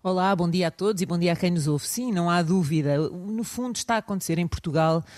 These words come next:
o que nós vimos suceder um pouco por toda a Europa, ou seja, os partidos tradicionais do centro estão a encolher e abrem espaço para as alternativas nas pontas. Isto aconteceu em França, na Alemanha, na Grécia, eh, na Holanda, na Áustria.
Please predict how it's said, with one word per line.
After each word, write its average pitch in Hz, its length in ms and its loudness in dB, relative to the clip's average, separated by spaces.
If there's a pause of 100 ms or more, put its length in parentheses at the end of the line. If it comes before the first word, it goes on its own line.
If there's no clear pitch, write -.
(180)
o 190 100 -2
que 202 80 -4
nós 208 180 2
vimos 190 200 -2
suceder 180 360 -2
um 180 60 -2
pouco 175 200 -6
por - 100 -16
toda 160 240 -2
a 156 40 2
Europa, 131 360 -2
ou 160 80 0
seja, 143 260 -6
os 170 100 -8
partidos - 520 -4
tradicionais 156 640 -4
do 139 100 -14
centro 170 340 -4
estão 180 160 -4
a 175 60 0
encolher 160 420 -2
e 170 80 0
abrem 175 200 0
espaço 170 320 -4
para 185 100 -2
as 156 80 -4
alternativas 165 720 -4
nas 165 160 -2
pontas. 143 420 -6 (300)
Isto - 140 -6
aconteceu 160 320 -2
em 143 80 -2
França, 160 360 -2
na 143 100 -2
Alemanha, 147 420 -2
na 135 120 -6
Grécia, 151 680 -4 (420)
eh, 143 220 -4
na 156 140 -4
Holanda, 156 680 0
na 156 160 -2
Áustria. 175 580 -4